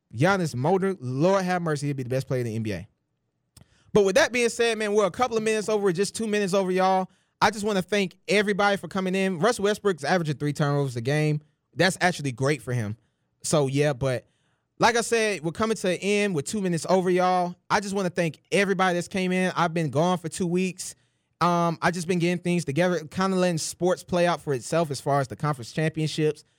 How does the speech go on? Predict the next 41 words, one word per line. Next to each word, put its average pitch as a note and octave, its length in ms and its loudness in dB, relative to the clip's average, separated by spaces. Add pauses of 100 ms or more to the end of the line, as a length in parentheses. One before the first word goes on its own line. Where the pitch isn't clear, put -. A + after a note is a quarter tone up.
(180)
rivalry D#3+ 480 4
week, D#3+ 340 2
and A#2+ 220 -2 (320)
now F#3+ 160 4
we A#3 100 -2
got G#3 140 0
the G#3+ 60 -6
college G#3+ 260 0
football G3+ 240 0
playoffs. F#3+ 360 0
Now F3+ 180 -2
we A#3 80 -4
got G#3 160 0
a F#3 60 -2
couple F#3+ 280 -2
of D3+ 80 0
weeks F#3 220 -2
to E3+ 60 -6
kinda D#3+ 260 -2
dissect D#3+ 460 0
this F3+ 120 -2
thing. F3+ 400 0 (300)
Next G#3 220 2
week, G#3 120 0
we're F3+ 140 0
gonna E3+ 140 0
talk F#3 240 0
about D#3 340 -2
college E3+ 260 0
football C3 380 -2
playoff C3 340 -4
expansion, F#3 680 -2 (320)
some B2+ 180 -4
more B2+ 180 0
N A#2+ 160 -2
B A2 160 -2
A, D3 220 2
stuff C3+ 320 -4
like A#2+ 220 -4
that. C#3 260 -2
But A2+ 220 -4